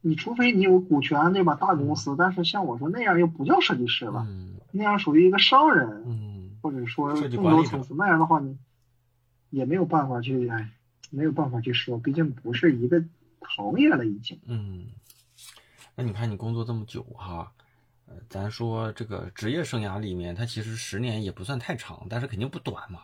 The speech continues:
Speaker 2: 你要按照退休来算，这么长的时间里，自己有没有自己比较崇拜的设计师，或者是这种职业偶像？
Speaker 1: 嗯，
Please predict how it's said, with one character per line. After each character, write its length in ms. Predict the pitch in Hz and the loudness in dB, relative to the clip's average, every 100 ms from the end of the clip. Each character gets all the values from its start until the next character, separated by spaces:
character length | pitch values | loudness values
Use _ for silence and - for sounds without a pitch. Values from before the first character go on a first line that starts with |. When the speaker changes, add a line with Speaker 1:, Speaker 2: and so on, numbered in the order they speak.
| - | -14
Speaker 2:
你 120 | 95 | -10
要 60 | 95 | -4
按 180 | 117 | -4
照 140 | 107 95 | -2 -6
退 200 | - 123 | -2 -2
休 280 | 147 147 143 | -2 -4 -6
来 120 | 92 | -12
算， 280 | 85 101 95 - _ _ _ _ _ _ _ _ _ _ | -10 -8 -8 -12 _ _ _ _ _ _ _ _ _ _
这 120 | - | -4
么 100 | 220 | -2
长 240 | 131 - 104 | -2 -4 -6
的 80 | 120 | -6
时 200 | - 98 | -6 -6
间 220 | 135 202 | -6 -6
里， 200 | 120 90 | -8 -10
自 180 | - 151 | -10 -8
己 120 | 127 | -6
有 100 | 110 | -6
没 100 | 92 | -6
有 120 | 120 | -8
自 140 | - | -8
己 80 | 113 | -10
比 80 | 110 | -8
较 100 | 95 | -10
崇 280 | 101 - 85 | -10 -12 -8
拜 140 | 117 | -6
的 140 | 113 92 | -6 -6
设 160 | - | -8
计 140 | 101 90 | -8 -10
师， 260 | - 101 | -12 -10
或 200 | 101 107 98 | -8 -6 -6
者 60 | |
是 140 | 92 98 | -8 -10
这 140 | 107 | -10
种 160 | 95 90 | -8 -10
职 220 | - 95 | -8 -4
业 100 | 135 | -4
偶 200 | 151 104 | -4 -8
像？ 220 | - - - _ _ _ _ | -10 -12 -12 _ _ _ _
Speaker 1:
嗯， 680 | 180 170 165 151 135 127 123 | 2 6 6 4 0 -2 -6